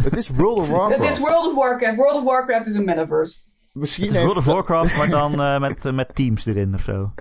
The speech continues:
Speaker 1: <laughs> Nee, niet eens. Je hebt gewoon chat, public chat in World of
Speaker 2: Ja.
Speaker 1: Warcraft. Server chat. En je hebt clans.
Speaker 3: Ja, ik, ik, ik heb, ik weet niet of dat hetzelfde Phil Spencer interview was, maar er was een interview over, eh, ehm, de, de samenkomst, eh, eh, met, eh,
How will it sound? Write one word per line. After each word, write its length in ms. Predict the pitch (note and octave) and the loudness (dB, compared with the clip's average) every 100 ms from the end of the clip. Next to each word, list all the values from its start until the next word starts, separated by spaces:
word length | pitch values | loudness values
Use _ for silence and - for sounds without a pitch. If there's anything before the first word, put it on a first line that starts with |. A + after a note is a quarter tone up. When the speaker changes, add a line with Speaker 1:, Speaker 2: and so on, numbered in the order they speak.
| - - | -18 -16
Speaker 1:
<laughs> 800 | - - - - - - - - | -10 -4 -4 -4 -10 -16 -16 -6
Nee, 120 | A3+ | -2
niet 160 | F3+ F3 | 0 0
eens. 340 | G#3+ F3 - | 0 -2 -2
Je 60 | E3 | -4
hebt 120 | E3+ | -2
gewoon 200 | F3 D#3+ - | -2 -2 -2
chat, 300 | F3+ D#3+ - | -4 -4 -4
public 320 | F#3 C#3 C3+ | -4 -4 -6
chat 220 | E3 C3 | -6 -4
in 60 | G2+ | -6
World 140 | F2+ | -6
of 80 | E2+ | -6
Speaker 2:
Ja. 60 | |
Speaker 1:
Warcraft. 320 | A2 G#2 G2+ - | -6 -8 -10 -10
Server 300 | - F#3 B2+ - | -6 -4 -4 -6
chat. 240 | F#2 - - _ - | -10 -12 -20 _ -18
En 80 | E3 - | -16 -2
je 80 | C3+ | 0
hebt 160 | - | 0
clans. 540 | - C3 C3+ F3+ - - _ _ | -2 -2 -2 -6 -12 -20 _ _
Speaker 3:
Ja, 140 | - C4 - | -2 0 0
ik, 160 | - | -2
ik, 140 | C#4 - | -2 -2
ik 120 | B3+ | -2
heb, 200 | D4+ - | -2 -2
ik 360 | - - G#3+ - | -4 -2 -2 0
weet 140 | C4+ | 0
niet 100 | D4 | -2
of 60 | C#4 | 0
dat 160 | B3 | 2
hetzelfde 440 | G#3+ G#3 D4 D#4+ - | 2 2 0 0 -2
Phil 200 | C#4 C#4 | -2 0
Spencer 380 | C4+ C4 B3 | -2 -4 -2
interview 320 | B3+ B3 B3 A#3 | -2 0 0 2
was, 200 | A3+ A3+ | 2 0
maar 140 | A3+ | 0
er 60 | A3 | 0
was 200 | A3 A3 | 0 0
een 140 | A3 G#3 | 0 0
interview 540 | C4 C#4 C4 B3 A#3 | -2 -4 -2 0 2
over, 520 | A3 A3 G#3+ G3+ F#3 | 0 0 -2 0 0
eh, 520 | - F#3+ F#3 - F#3 F3+ | 0 0 0 0 0 0
ehm, 200 | F3+ E3+ | -2 -4
de, 160 | A#3+ | -4
de 80 | G#3+ | -4
samenkomst, 680 | F3+ A#3+ A#3+ A#3+ A3 G#3 - | -4 -2 0 0 0 -2 -2
eh, 560 | G3 F#3 F3 F#3 F#3 F3+ | 0 2 0 -2 -2 -4
eh, 80 | |
met, 200 | F#3+ | -4
eh, 60 | F3+ | -6